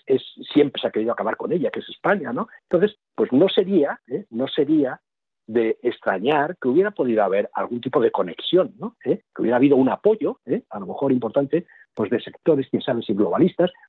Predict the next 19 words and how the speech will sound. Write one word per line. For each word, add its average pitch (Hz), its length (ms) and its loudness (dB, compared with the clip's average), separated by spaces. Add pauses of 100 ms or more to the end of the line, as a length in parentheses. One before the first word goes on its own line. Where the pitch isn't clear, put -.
(120)
Porque 135 160 4
fíjese 147 220 2
usted, 151 200 2
eh, 131 600 -2
eh, 117 200 -2
eh, 107 240 -2
eh, 104 320 -4
eh, 196 260 -6 (280)
eh, - 280 -4 (1040)
ya 107 100 0
por 104 120 0
un 107 60 -2
caso 104 220 0
que 117 60 0
usted 107 180 -2
conoce 104 320 0 (220)
<laughs> 131 480 0
fenomenalmente, 107 680 2
porque - 300 -4